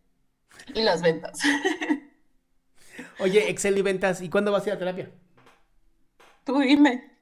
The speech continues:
Speaker 1: quiero hablar contigo. Necesito a alguien que sea así de claro como tú, que no tenga pelos en la lengua. O sea, mi psiquiatra me decía, "Güey, yo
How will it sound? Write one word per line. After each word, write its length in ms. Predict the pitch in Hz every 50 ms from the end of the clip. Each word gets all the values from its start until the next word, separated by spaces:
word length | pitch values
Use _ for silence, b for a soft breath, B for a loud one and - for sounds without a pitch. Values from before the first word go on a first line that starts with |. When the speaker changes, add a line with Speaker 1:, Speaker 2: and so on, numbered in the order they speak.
| _ _
Speaker 1:
quiero 260 | - 220 269 277 320
hablar 300 | 339 294 285 277 277 277
contigo. 540 | 277 262 247 254 254 - 269 294 285 240 -
Necesito 680 | - 214 214 220 220 - 240 240 247 262 262 262 330 285
a 80 | 285 285
alguien 560 | 269 269 247 247 254 247 240 233 - - - _ _ _ _ _ _ - - - - - _ _ _ _ _ _ _ _ _ _ - - _
que 160 | - 269 269
sea 260 | 269 - 277 269 277
así 280 | 277 277 - - 294 294
de 140 | 285 277 277
claro 380 | 277 262 269 262 247 254 247
como 300 | 254 254 240 233 226 226
tú, 180 | - 262 254 254
que 120 | - 247
no 160 | 233 247 247 247
tenga 380 | 254 247 240 233 240 240 240
pelos 320 | - 240 240 240 247 247 254
en 100 | 233 226
la 100 | 220 214
lengua. 480 | 214 220 226 240 247 220 208 208 220
O 60 | 202
sea, 120 | 208 226 226
mi 120 | 233 233
psiquiatra 380 | - 233 254 - 254 240 254 254
me 100 | 240 226
decía, 220 | 220 220 233 220 208
"Güey, 340 | 190 226 247 233 233 240 - - _ _ _ _ _ _ _ _ _ _ _ _ _ _ _ -
yo 420 | 185 202 247 262 254 247 - -